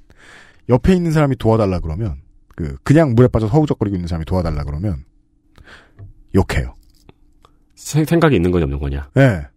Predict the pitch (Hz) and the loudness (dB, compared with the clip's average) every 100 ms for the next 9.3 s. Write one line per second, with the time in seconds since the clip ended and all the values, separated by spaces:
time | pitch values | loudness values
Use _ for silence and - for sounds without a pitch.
0 | _ _ _ _ _ _ - 135 170 185 | _ _ _ _ _ _ -6 -4 2 2
1 | 156 117 123 110 95 76 67 65 69 110 | 4 0 0 -2 -2 -4 -10 -12 -4 -2
2 | 117 107 98 95 120 113 107 101 110 110 | 0 -2 -2 0 0 0 -2 -2 -2 -2
3 | 101 - 151 170 - 92 95 95 78 76 | -4 -4 -2 -2 -2 -2 0 0 -2 -6
4 | - _ _ _ _ _ _ - - 147 | -10 _ _ _ _ _ _ -16 -4 0
5 | 185 123 110 113 104 95 78 78 87 110 | 4 4 2 -2 0 -2 -4 -4 0 0
6 | 85 71 67 - 90 76 - _ _ _ | -2 -8 -14 -12 -12 -12 -18 _ _ _
7 | _ _ _ - 196 180 220 202 202 196 | _ _ _ 0 2 2 2 0 0 -2
8 | - - - 165 170 147 120 135 175 135 | -6 -10 -2 0 0 -4 -2 -2 -2 -4
9 | 82 82 82 | -6 -6 -8